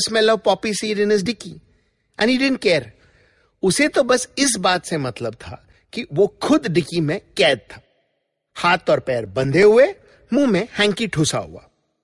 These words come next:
No, he wasn't being kidnapped। अपहरण तो esophagus का हो रहा था। But let's go back to the beginning, or at least जहां से ये पूरा बखेड़ा शुरू हुआ था, with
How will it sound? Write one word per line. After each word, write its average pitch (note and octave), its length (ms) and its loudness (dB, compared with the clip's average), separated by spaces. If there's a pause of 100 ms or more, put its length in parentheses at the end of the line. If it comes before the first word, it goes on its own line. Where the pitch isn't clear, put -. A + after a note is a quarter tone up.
(480)
No, A#3+ 200 4 (760)
he G#3+ 180 4
wasn't A#3+ 320 6
being E3 200 4
kidnapped। A2+ 520 -10 (500)
अपहरण A3+ 480 0
तो A3 240 -2 (100)
esophagus G3+ 560 2
का C3+ 120 -8
हो A2 160 -8
रहा - 160 -16
था। - 200 -20 (1000)
But C4 100 4
let's D4 220 2
go C#4 80 4
back B3+ 200 2
to A3 60 -8
the A3+ 100 4
beginning, F3+ 340 0 (640)
or G3 80 2
at G#3 80 0
least C#4+ 200 0
जहां F3+ 320 0
से G#3+ 160 -6
ये F#3+ 300 0
पूरा A3 320 2
बखेड़ा C#3 460 -4
शुरू G#3+ 300 2
हुआ G#2+ 220 -4
था, - 300 -20 (760)
with G#3 220 4